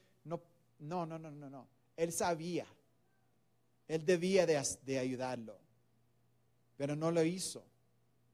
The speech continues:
Quizás el sacerdote estaba sirviendo a Dios todo el día en el templo y nomás quería llegar a, a, a casa. No quería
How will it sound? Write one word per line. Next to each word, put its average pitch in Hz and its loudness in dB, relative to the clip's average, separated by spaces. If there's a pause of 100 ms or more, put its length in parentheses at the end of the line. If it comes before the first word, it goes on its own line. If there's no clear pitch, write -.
(1600)
Quizás 170 2 (800)
el 156 0 (120)
sacerdote 170 6 (520)
estaba 156 4
sirviendo 160 2
a 156 6
Dios 156 0
todo 151 4
el 135 0
día 156 6
en 147 -2
el 131 -4
templo 160 0 (800)
y 151 4
nomás 151 0
quería 170 6
llegar 170 6
a, 170 2
a, 165 -2
a 160 -4
casa. 254 0 (840)
No 151 -6
quería 170 4